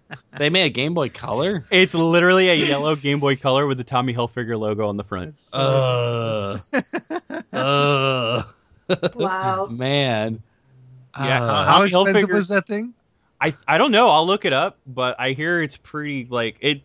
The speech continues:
Speaker 2: like, I don't know. It's not like Pokemon Game Boy Color expensive, but I hear it's kind of expensive.
Speaker 3: What are you
Speaker 2: I
Speaker 3: talking
Speaker 2: found it at a
Speaker 3: about?
Speaker 2: flea market.
Speaker 3: I've got one of those, yeah.
Speaker 2: Yeah, no, dude, those things are fucking stupid expensive.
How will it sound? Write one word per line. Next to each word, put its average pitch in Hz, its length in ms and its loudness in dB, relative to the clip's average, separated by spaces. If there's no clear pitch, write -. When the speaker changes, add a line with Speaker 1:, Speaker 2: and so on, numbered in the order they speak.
Speaker 2:
like, 143 280 -2
I 160 100 0
don't 160 80 4
know. 143 60 2
It's 165 140 -4
not 262 140 0
like 147 160 -2
Pokemon 202 800 -6
Game 185 180 0
Boy 196 160 0
Color 208 260 -2
expensive, 214 480 -8
but 127 140 0
I 135 80 2
hear 175 180 -4
it's 165 240 -10
kind 175 240 -4
of 175 60 -6
expensive. 160 640 -8
Speaker 3:
What 208 100 -14
are 294 40 -12
you 277 100 -10
Speaker 2:
I - 20 -4
Speaker 3:
talking 202 100 0
Speaker 2:
found 180 160 2
it - 20 -2
at 185 40 0
a - 40 -2
Speaker 3:
about? - 80 -10
Speaker 2:
flea 175 100 -4
market. 131 260 -2
Speaker 3:
I've 185 140 -2
got 240 160 -6
one 127 100 -6
of 110 80 -8
those, 127 380 -14
yeah. 139 140 -12
Speaker 2:
Yeah, 147 120 2
no, 147 140 4
dude, 131 200 0
those 135 160 2
things 139 200 2
are 117 60 -2
fucking 120 360 -4
stupid 117 540 -4
expensive. 101 540 -8